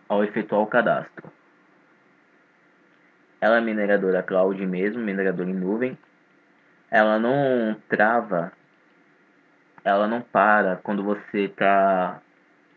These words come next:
logado nela ou você saiu, ela não para de, de minerar, ela continua, tá? Vamos conhecer um pouco mais sobre essa mineradora aqui. Eu fiz o cadastro nela recentemente,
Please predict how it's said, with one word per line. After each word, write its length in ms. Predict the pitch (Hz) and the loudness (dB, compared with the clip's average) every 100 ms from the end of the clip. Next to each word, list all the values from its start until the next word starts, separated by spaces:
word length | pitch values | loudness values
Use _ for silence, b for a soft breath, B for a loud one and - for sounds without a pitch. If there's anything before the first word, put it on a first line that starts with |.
| - | -6
logado 540 | 107 104 101 101 101 | -4 0 2 2 0
nela 380 | 95 104 117 110 | 0 2 4 4
ou 200 | 104 101 | 4 2
você 280 | 98 - 101 | -4 -10 -4
saiu, 260 | 104 98 | -2 0
ela 160 | 98 98 | -2 -4
não 100 | 117 | -6
para 480 | - 98 104 107 110 _ _ _ - 76 | -4 0 0 -2 -8 _ _ _ -20 -16
de, 540 | 98 95 92 90 87 82 _ _ _ _ _ _ - | -10 -8 -8 -8 -10 -12 _ _ _ _ _ _ -12
de 120 | 101 | -8
minerar, 460 | 101 92 95 98 | -6 -4 -2 0
ela 80 | 101 | 0
continua, 720 | 98 113 107 - 92 87 104 113 _ _ _ _ _ _ _ _ _ _ _ _ _ _ | -4 -8 -8 -8 -6 -6 -6 -10 _ _ _ _ _ _ _ _ _ _ _ _ _ _
tá? 280 | 92 92 95 - _ _ _ _ _ _ - - _ _ - | -8 -6 -6 -10 _ _ _ _ _ _ -20 -20 _ _ -12
Vamos 240 | 98 101 | -8 -6
conhecer 340 | - 104 98 - | -4 -4 -4 -4
um 80 | 101 | -6
pouco 300 | - 92 101 | -4 -4 -4
mais 220 | 95 - | -6 -6
sobre 240 | 95 87 | -8 -6
essa 180 | 92 - | -6 -6
mineradora 640 | 92 90 90 90 90 90 | -6 -4 -4 -6 -6 -8
aqui. 360 | 90 - 90 107 _ _ _ _ _ _ _ _ _ _ _ _ _ _ _ _ _ _ _ _ - | -10 -10 -10 -10 _ _ _ _ _ _ _ _ _ _ _ _ _ _ _ _ _ _ _ _ -16
Eu 120 | 95 | -10
fiz 200 | 104 104 | -6 -4
o 60 | |
cadastro 400 | 101 98 98 92 | -2 0 0 -2
nela 220 | 98 92 95 | -4 -4 -4
recentemente, 1080 | 95 - 113 - 92 90 101 117 - - | -6 -8 -10 -10 -8 -6 -6 -10 -14 -18